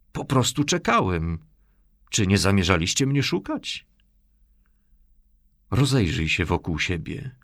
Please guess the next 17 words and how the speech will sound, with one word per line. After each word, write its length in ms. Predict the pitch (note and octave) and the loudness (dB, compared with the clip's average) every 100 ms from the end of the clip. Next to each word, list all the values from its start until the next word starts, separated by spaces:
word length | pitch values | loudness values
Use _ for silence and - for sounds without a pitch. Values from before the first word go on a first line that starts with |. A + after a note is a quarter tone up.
| _ _ _ _ _ _ _ _ | _ _ _ _ _ _ _ _
Czy 220 | - D#2+ | 0 0
widzisz 440 | A#2+ F2 G2 F#2 | 0 0 0 -2
czarne 380 | - F#2+ F#2+ F#2+ | 0 2 2 0
chmury 340 | F2+ G2 A2+ G2+ | 0 0 0 0
katastrof 680 | G2 F#2+ F2 - G2+ G2 | 0 0 0 -2 -2 -4
naturalnych 680 | F#2+ F#2 G2+ F#2 F2+ F#2 G2+ | 0 0 2 4 4 2 2
gromadzące 640 | G2 G2+ G2 G2 F#2+ - G2+ | 4 6 6 6 2 0 -2
się 120 | G2 | -2
nad 200 | F#2 - | -2 -2
światem? 540 | - F2+ G2 E3 E3+ E3 _ _ _ _ _ _ _ _ _ | 0 0 0 -6 -8 -10 _ _ _ _ _ _ _ _ _
Trzęsienia 600 | - F#2+ E2 F#2 E2+ E2 | -2 0 2 2 2 2
ziemi, 400 | E2 F2 G#2 A#2+ _ _ _ _ | 0 0 -2 -8 _ _ _ _
huragany 760 | - F#2+ F#2+ E2+ F2+ F2+ F#2+ | -6 0 2 4 4 4 2
i 100 | F#2 | 0
tornada 560 | E2 F#2+ F#2 F2 E2 F#2 | 2 2 2 0 0 0
budzą 360 | F2+ F2 F#2+ E2+ | -2 -2 -2 -2
grozę. 500 | F#2 F2 - - | -2 -4 -8 -10